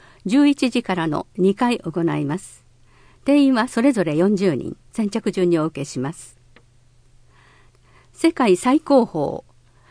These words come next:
ガボール・タルケビートランペットコンサート。六月五日金曜日、十八時から行います。定員は二百五十人。先着順にお受けします。入場料は四千円、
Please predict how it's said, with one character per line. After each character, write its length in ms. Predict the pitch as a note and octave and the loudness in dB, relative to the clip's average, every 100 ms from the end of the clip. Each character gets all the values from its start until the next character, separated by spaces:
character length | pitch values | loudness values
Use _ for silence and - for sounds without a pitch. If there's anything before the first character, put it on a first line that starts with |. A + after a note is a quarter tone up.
| _ | _
ガ 160 | G3 A3 | 0 2
ボ 220 | C4+ D#4 | 4 4
ー 20 | |
ル・ 140 | C#4+ C#4+ | 2 0
タ 120 | A#3+ | -2
ル 120 | C4+ | -2
ケ 180 | - C4 | 0 0
ビ 240 | F3+ E3 | 0 -4
ー 20 | D3 | -4
ト 140 | A#3 | -2
ラ 140 | B3+ | 4
ン 80 | D#4+ | 4
ペ 100 | C#4+ | 4
ッ 40 | C4+ | 0
ト 180 | - B3 | 0 0
コ 140 | A3+ | -2
ン 80 | G3+ | -2
サ 140 | D#3 | -6
ー 80 | C3+ | -8
ト。 180 | - - _ _ _ _ _ _ _ - | -10 -14 _ _ _ _ _ _ _ 0
六 280 | A3 - D#4 | 0 4 4
月 260 | D4 - | 4 0
五 280 | G#3 G3 - | -2 -2 -8
日 140 | - G3 | -6 -4
金 240 | - A#3+ | 2 2
曜 220 | B3 D#3 | 2 0
日、 240 | - - - F3 | -4 -10 -10 -2
十 160 | A#3 | 0
八 300 | D4+ D4+ C4+ | 2 0 -2
時 100 | A#3 | -4
か 120 | - | -4
ら 120 | D#3 D3 | -6 -6
行 180 | - | -6
い 200 | D#3 C#3 | -6 -4
ま 120 | C3+ F3+ | -6 -10
す。 220 | - _ _ _ _ - _ _ | -14 _ _ _ _ -20 _ _
定 160 | C4+ C#4+ | 2 4
員 180 | C4+ | 4
は 180 | A#3 G#3+ G3+ | 2 -2 0
二 160 | G3+ | 0
百 280 | C4 C#4 C4+ | 0 0 0
五 160 | G3+ G3 | 2 0
十 200 | A#3+ F3+ | 0 -2
人。 340 | C#3 B2+ G3+ - | -2 -6 -8 -6
先 160 | G#3 | -4
着 180 | A3 G#3+ | -4 -4
順 220 | G3+ F#3 | -2 0
に 80 | E3+ | 0
お 60 | D3+ | -2
受 180 | D3+ | -6
け 40 | D3+ | -8
し 120 | C#3 | -6
ま 100 | C#3 | -8
す。 240 | - - _ _ _ _ _ - | -10 -20 _ _ _ _ _ 2
入 160 | C#4+ | 4
場 200 | D4+ D#4+ | 4 4
料 260 | B3+ F3 D3 | 4 2 0
は 160 | D3+ - _ - | -4 -6 _ -4
四 220 | G#3 C#4 | 2 2
千 380 | - A#3 G#3 F3+ | 0 -2 0 2
円、 200 | E3 | 0